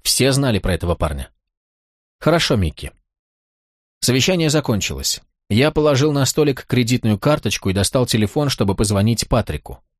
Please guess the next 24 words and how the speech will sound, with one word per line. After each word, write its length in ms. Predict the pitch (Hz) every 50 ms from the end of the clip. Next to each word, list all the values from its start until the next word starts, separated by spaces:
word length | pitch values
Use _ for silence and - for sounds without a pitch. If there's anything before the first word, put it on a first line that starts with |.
| _ _ _
Мысль 360 | - 85 113 151 - - 143 139
о 160 | - 131 127
водителе 600 | 123 117 113 123 160 160 - 147 147 143 127 - _ _ -
заставила 540 | 95 90 113 110 - - 160 156 156 143 139
меня 220 | 139 135 135 127
кое-что 320 | - 143 135 - - 135 123
вспомнить. 580 | - - - - 104 85 80 78 78 - - _ _ _ _ _ _ _ _ _ _ _ _ _ _ -
"Сиску, 400 | - - 214 180 - - - 107
я 160 | 110 123 123
хочу, 300 | - 139 127 - 165 143
чтобы 260 | - - 139 135 131
ты 140 | - 147 127
сегодня 540 | - - 131 127 170 185 156 123 107 101 95
сделал 420 | 92 98 113 135 147 139 131 131
еще 320 | 131 127 120 - - 165
кое-что". 500 | - - 85 78 - - - 67 60 - - _ _ _ _ _ _ _ _ _ _ _ _ _ -
Детектив 480 | - 110 107 - 113 - - 151 - -
поднял 340 | - 147 135 127 123 117 110
голову, 380 | 107 135 156 156 151 147 143 131
все 180 | - - 123
еще 220 | 113 104 - 127 104
сокрушенный 680 | - - 101 - 107 101 - - 139 135 117 107 107
информацией, 760 | 104 90 - 107 101 104 113 139 156 156 - - - 87 82
что 380 | - - - 98 92 87 -